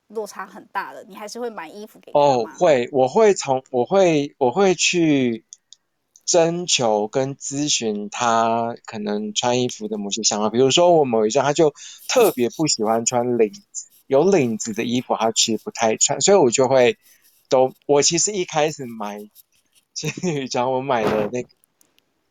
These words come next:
Speaker 2: 呃，那时候我还是学生呢，我买了 Sisley 的衬衫，我还很得意哦，一次买两件，花大钱，
Speaker 1: 嗯。
Speaker 2: 哎，那一件都好几千。
Speaker 1: 对啊，花大钱欸。嗯。
Speaker 2: 真的花大钱，那我那时候还是学生，我真的花大钱，然后买给他，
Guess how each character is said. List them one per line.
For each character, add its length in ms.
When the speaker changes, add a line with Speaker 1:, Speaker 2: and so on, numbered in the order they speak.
Speaker 2:
呃， 540
那 100
时 120
候 40
我 80
还 100
是 120
学 340
生 300
呢， 100
我 80
买 180
了 120
Sisley 560
的 140
衬 340
衫， 320
我 60
还 100
很 180
得 200
意 200
哦， 100
一 60
次 100
买 200
两 200
件， 320
花 240
大 320
钱， 240
Speaker 1:
嗯。 100
Speaker 2:
哎， 80
那 160
一 60
件 200
都 40
好 0
几 0
千。 0
Speaker 1:
对 0
啊， 40
花 160
大 200
钱 260
欸。 220
嗯。 100
Speaker 2:
真 100
的 100
花 200
大 260
钱， 220
那 100
我 80
那 140
时 80
候 60
还 120
是 120
学 340
生， 180
我 60
真 120
的 60
花 140
大 140
钱， 180
然 100
后 80
买 200
给 120
他， 260